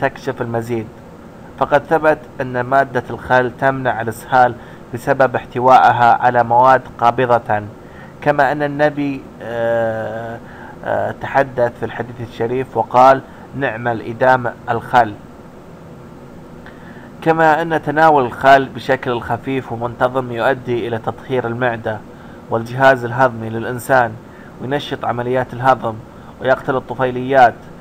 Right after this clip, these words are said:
في الأمعاء، ويعتبر الخل مضادا حيويا جيدا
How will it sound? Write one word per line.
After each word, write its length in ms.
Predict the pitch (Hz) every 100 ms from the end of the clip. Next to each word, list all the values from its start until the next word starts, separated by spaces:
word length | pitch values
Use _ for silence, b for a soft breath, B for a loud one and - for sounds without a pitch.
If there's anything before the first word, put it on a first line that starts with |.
| B -
في 60 | 127
الأمعاء، 560 | 123 120 123 123 -
ويعتبر 600 | 120 131 131 156 147 131
الخل 340 | 120 - 131 123
مضادا 580 | 120 123 139 123 123 117
حيويا 640 | - 120 123 135 131 127 120
جيدا 520 | 139 131 117 117